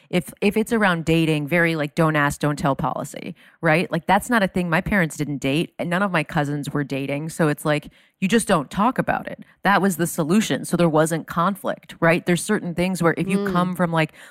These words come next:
Speaker 1: I don't know if you had this, Jalissa, but if you come from, like, a first generation household and you know that there's, like, such a disconnect in the culture, it's like, you don't need to rock the boat, or it's like, you don't need to, the way my, I have an uncle who would say this, he's like, "I don't," like,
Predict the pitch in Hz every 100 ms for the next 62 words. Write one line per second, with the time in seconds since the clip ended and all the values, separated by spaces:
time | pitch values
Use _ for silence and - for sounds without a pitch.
0 | - _ 185 190 180 160 165 160 151 143
1 | - 151 147 151 147 147 - 170 170 160
2 | 156 - 151 - 147 147 139 143 147 165
3 | - 147 143 147 151 147 156 156 147 147
4 | 151 143 - - - - 185 - 160 175
5 | 170 - 170 151 151 - 180 156 - 156
6 | 165 - 135 151 - - - - 196 196
7 | 156 175 208 202 196 208 - 180 156 143
8 | - 147 139 131 - 160 165 156 185 190
9 | 185 185 180 156 - - 170 180 185 156
10 | 139 - _ 160 165 151 - 165 170 160
11 | 151 147 156 143 156 156 151 - - _
12 | - 208 208 - 180 160